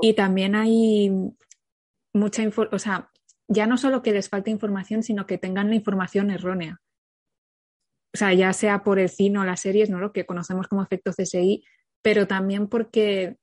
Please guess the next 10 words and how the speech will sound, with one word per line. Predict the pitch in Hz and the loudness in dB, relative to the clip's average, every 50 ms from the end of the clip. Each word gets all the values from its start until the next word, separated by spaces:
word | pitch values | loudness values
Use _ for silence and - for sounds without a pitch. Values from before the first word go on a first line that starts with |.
| _ _ _ _ _ _ _ _ _ _ _ | _ _ _ _ _ _ _ _ _ _ _
eh, | - 202 190 185 180 180 180 180 175 170 - | -4 -2 0 0 0 0 -2 -2 -4 -4 -4
los, | 185 175 170 165 165 160 - - - - - | -4 -4 -4 -6 -6 -10 -14 -18 -20 -12 -8
las | 185 180 165 165 160 - | -4 -2 -2 -2 -2 -2
grandes | 180 - 185 202 214 220 214 214 | 0 2 4 6 6 4 4 4
figuras, | - 196 180 175 190 202 214 226 240 233 | 4 4 4 6 6 6 4 4 2 0
entre | 220 190 175 190 180 | -2 -2 0 -2 -2
comillas, | - 180 185 196 196 202 190 | -2 -2 -2 0 2 2 2
de | 180 180 | 0 -2
la | 180 180 | -4 -4
criminología | - 175 175 175 175 175 175 175 175 - - 190 190 196 214 - | -4 -4 -4 -4 -4 -6 -8 -10 -10 -4 -2 0 0 0 -2 -4